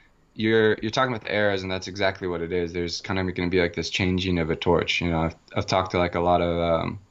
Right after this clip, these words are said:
a lot of old, you know, pros about it and stuff. Um, and that's the cool thing is I feel like everyone around, um, that new generation, I guess, that new era, wh-, whether they're twenty-one, eighteen, or,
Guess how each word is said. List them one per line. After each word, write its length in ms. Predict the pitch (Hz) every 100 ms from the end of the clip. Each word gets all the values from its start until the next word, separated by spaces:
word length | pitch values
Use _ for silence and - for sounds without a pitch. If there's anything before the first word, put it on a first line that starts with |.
| _ -
a 40 |
lot 140 | 95 101
of 260 | 98 -
old, 240 | 98 92 90 -
you 80 |
know, 160 | 98 90
pros 320 | - 95 92
about 240 | 87 85 82
it 120 | 73
and 100 | 78
stuff. 340 | - 85 78 - _ - - -
Um, 460 | 87 85 82 78 98 _ _ _ _ _ _ -
and 80 | 113
that's 160 | 127
the 80 | 127
cool 240 | - 127 120
thing 160 | 101
is 100 | 92
I 80 | 90
feel 320 | - 117 117
like 480 | 113 110 101 - - _ _ _ _ _ _ _ _ _ _ _
everyone 420 | 104 117 127 123
around, 880 | 123 110 104 104 101 98 98 95 - -
um, 680 | 90 90 90 87 85 85 -
that 300 | 104 107 110
new 140 | 107 107
generation, 480 | 98 92 87 -
I 80 | 82
guess, 240 | 80 76 87
that 80 |
new 140 | 85 90
era, 420 | 78 87 87 90
wh-, 300 | - 92 87
whether 280 | 90 90 90
they're 240 | 87 85
twenty-one, 800 | 85 - 95 92 92 95 98 92
eighteen, 540 | - 90 - 101 104 101
or, 280 | 85 82